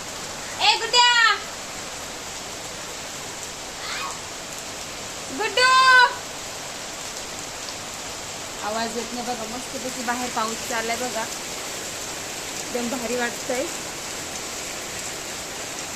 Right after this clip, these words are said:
रोज कंटिन्यू पाऊस पडू राहिला असं वाटतं. पावसाचं, पाऊस सुरू झाला. अरे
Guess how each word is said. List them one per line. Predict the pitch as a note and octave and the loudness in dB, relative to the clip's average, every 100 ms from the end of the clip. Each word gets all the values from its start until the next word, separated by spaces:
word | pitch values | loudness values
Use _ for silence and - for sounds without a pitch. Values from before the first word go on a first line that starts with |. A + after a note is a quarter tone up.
| - - - - - - - - B3 | -8 -8 -6 -8 -8 -8 -8 0 6
रोज | D#4+ F4+ - | 8 6 6
कंटिन्यू | E4+ D#4+ F4+ F#4 | 6 8 4 6
पाऊस | E4+ E4 - | 6 6 4
पडू | D#4+ D#4+ | 4 4
राहिला | F#4 C4 A#3 | 2 4 4
असं | B3+ C#4+ | 2 -2
वाटतं. | A#3+ B3+ | -2 -4
पावसाचं, | C4 B3+ C#4 A#3+ B3 B3 B3 | -2 -2 -2 -2 -2 -2 -2
पाऊस | B3 A#3+ B3+ B3+ - | -2 0 0 -2 -2
सुरू | C#4 | 0
झाला. | C#4 B3+ F#3+ - - - - A3 | 2 0 0 -6 -10 -10 -8 -6
अरे | A#3 | -6